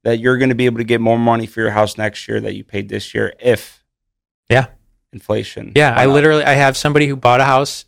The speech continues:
Speaker 2: in Kenmore in two thousand twenty-one. They wanna sell now, and it's worth, like, forty grand more than it was, and they didn't do anything.
Speaker 1: Dude, it's where most people's equity, it's where most people's cash is, is
Speaker 2: Yeah.
Speaker 1: in their house.
Speaker 2: Yeah.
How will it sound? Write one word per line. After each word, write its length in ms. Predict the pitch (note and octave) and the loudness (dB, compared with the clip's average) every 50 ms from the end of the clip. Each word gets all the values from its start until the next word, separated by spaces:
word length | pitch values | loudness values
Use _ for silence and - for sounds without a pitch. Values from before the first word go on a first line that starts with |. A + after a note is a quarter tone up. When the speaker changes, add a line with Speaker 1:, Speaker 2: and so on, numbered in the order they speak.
| _ | _
Speaker 2:
in 180 | - D3 C3+ D3 | -4 -4 -4 -2
Kenmore 480 | - - C#3+ C#3 C3+ C3+ C3+ C#3 C#3+ - _ _ _ - | 0 -2 -2 -2 -2 -4 -4 -4 -6 -10 _ _ _ -8
in 100 | B2 A#2 | -8 -6
two 120 | - C3 | -6 -2
thousand 300 | B2 B2+ B2+ C3 C#3 C#3 | 0 2 2 2 0 -2
twenty-one. 520 | - - C#3+ D3+ D3+ C#3+ A#2+ A2+ A#2 A#2+ - _ _ _ _ _ _ _ _ _ _ _ _ _ _ _ | -2 -2 -2 0 0 0 0 -2 -2 -6 -10 _ _ _ _ _ _ _ _ _ _ _ _ _ _ _
They 80 | - A#2 | 0 2
wanna 200 | A#2 A#2+ A#2+ A#2 | 4 4 2 2
sell 240 | - - C3 B2 B2 | 0 2 2 2 2
now, 440 | B2 B2 B2 A2 G#2 G#2 G#2+ G#2 - _ _ _ _ _ - | 2 2 2 2 0 -2 -4 -8 -12 _ _ _ _ _ -4
and 80 | A2+ A2 | -2 -2
it's 200 | G#2+ - - - | -2 -4 -4 -2
worth, 220 | A2 A2 G#2 - | -2 -2 -2 -4
like, 140 | G#2+ G2+ - | -6 -6 -6
forty 260 | - - A2+ G#2+ G#2+ | -4 -2 -2 -2 -2
grand 240 | G#2 A2 G#2 G2+ G2+ | -4 -4 -4 -6 -6
more 160 | G2+ G2+ G2+ | -10 -12 -12
than 100 | G2+ G2 | -14 -14
it 60 | G2+ | -14
was, 320 | G#2 G#2+ G2+ G#2 G#2 - _ | -16 -16 -18 -18 -20 -20 _
and 60 | - A2 | -12 -12
they 80 | G#2+ | -10
didn't 180 | G#2+ A2 G#2+ G#2+ | -10 -10 -10 -12
do 100 | G#2+ G#2 | -12 -14
anything. 340 | G#2 G#2 G2 G2+ - - _ _ _ _ _ _ _ _ _ _ _ _ _ _ _ _ _ _ _ _ G#2 G#2+ | -14 -14 -16 -18 -20 -20 _ _ _ _ _ _ _ _ _ _ _ _ _ _ _ _ _ _ _ _ -16 -10
Speaker 1:
Dude, 180 | - C#3+ C#3+ A#2 | -6 -6 -4 -4
it's 260 | G#2+ A2 A2 - - | -4 -6 -6 -6 -4
where 140 | A#2+ B2+ B2 | -2 -2 -2
most 420 | A#2 A#2 B2 B2 B2+ B2 - _ | 0 2 2 2 0 0 -4 _
people's 640 | - - B2 B2 - A#2 A#2+ A#2 A2+ A2 A2 - - _ _ _ _ | -4 -4 -4 -2 0 0 0 0 -2 -4 -6 -12 -18 _ _ _ _
equity, 540 | - A2+ - - - A2 G#2 A2 G#2+ - _ - | -4 -4 -2 -4 -6 -8 -8 -8 -10 -12 _ -20
it's 160 | A#2+ - - | -10 -2 0
where 140 | E3+ E3 C#3+ | 2 2 2
most 340 | C3 C3 C3+ C#3 C3+ - | 2 2 2 0 -2 -4
people's 340 | - - C#3 - - A#2+ - | -6 -6 -6 -4 -6 -10 -10
cash 440 | - - - - A2 A2 - - - | -10 -8 -4 -4 -2 -2 -4 -6 -12
is, 240 | - - - - - | -20 -20 -20 -20 -20
is 180 | A2 G#2 G2 | -18 -10 -4
Speaker 2:
Yeah. 120 | A2 G#2+ G#2 | -2 -2 -2
Speaker 1:
in 40 | G#2+ | -2
their 120 | - - | -6 -10
house. 340 | - G#2+ A2+ - - - - | -10 -10 -10 -12 -14 -12 -8
Speaker 2:
Yeah. 220 | - A2+ A2 G#2+ | -4 -4 -4 -4